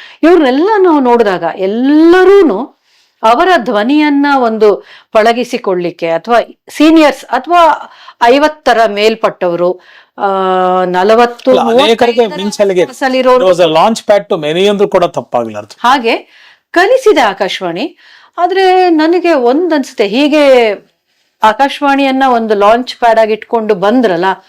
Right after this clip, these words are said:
Speaker 1: ಅವರು ನಂತರ ಏನು ಮಾಡಿದ್ರು? ಆಕಾಶವಾಣಿಯನ್ನ ನೆನಪಿಸ್ಕೊಳ್ತಾ ಇದ್ದಾರಾ? ಆಕಾಶವಾಣಿ ಅಥವಾ ಈ ಧ್ವನಿ ಮಾಧ್ಯಮಕ್ಕೆ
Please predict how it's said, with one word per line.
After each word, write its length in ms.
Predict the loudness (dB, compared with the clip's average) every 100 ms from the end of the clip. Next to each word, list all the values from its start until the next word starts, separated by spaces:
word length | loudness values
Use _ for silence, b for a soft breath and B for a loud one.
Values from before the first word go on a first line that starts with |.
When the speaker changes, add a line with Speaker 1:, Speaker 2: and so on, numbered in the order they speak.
| b b
Speaker 1:
ಅವರು 280 | 0 2 0
ನಂತರ 360 | -2 -4 -4 -4
ಏನು 380 | -2 0 0 0
ಮಾಡಿದ್ರು? 580 | -2 -2 -2 0 -2 -4 _ _ _ _ _
ಆಕಾಶವಾಣಿಯನ್ನ 760 | -4 -2 -4 -6 -6 -4 -4 -4
ನೆನಪಿಸ್ಕೊಳ್ತಾ 760 | -4 -4 -2 -4 -2 -2 0 -2
ಇದ್ದಾರಾ? 460 | -2 0 -2 -2 b b b b
ಆಕಾಶವಾಣಿ 680 | -2 -2 -2 -4 -4 -4 -4
ಅಥವಾ 240 | -4 0
ಈ 180 | 0 0
ಧ್ವನಿ 260 | 0 2
ಮಾಧ್ಯಮಕ್ಕೆ 880 | 2 2 2 0 0 -2 -2 -2 -2